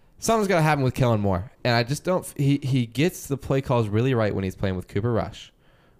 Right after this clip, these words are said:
and they have, it seems like they have a great relationship. You know, run heavy packages, you stick to the game plan, and then all of a sudden Prescott gets out there. Prescott's a,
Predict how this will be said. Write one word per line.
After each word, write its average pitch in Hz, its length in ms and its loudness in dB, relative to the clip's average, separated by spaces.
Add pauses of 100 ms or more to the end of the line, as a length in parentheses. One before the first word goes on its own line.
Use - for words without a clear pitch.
(200)
and 98 260 0
they 98 80 0
have, 104 220 0
it 107 160 -4
seems 120 180 -4
like 127 100 0
they 123 100 0
have 107 100 0
a 104 40 -2
great 104 200 -2
relationship. 110 800 -2 (280)
You 98 100 -2
know, 90 60 -2
run 101 200 -2
heavy 127 300 0
packages, 110 640 -2
you 95 80 -6
stick - 340 -6
to - 80 -4
the 156 100 -2
game 113 320 0
plan, 98 360 0 (640)
and 131 180 2
then 127 340 0
all 156 120 4
of 165 40 2
a 160 60 0
sudden 147 220 -2
Prescott 151 420 -2
gets 113 220 -2
out 101 160 -2
there. 151 160 0
Prescott's - 420 -4
a, 143 80 -6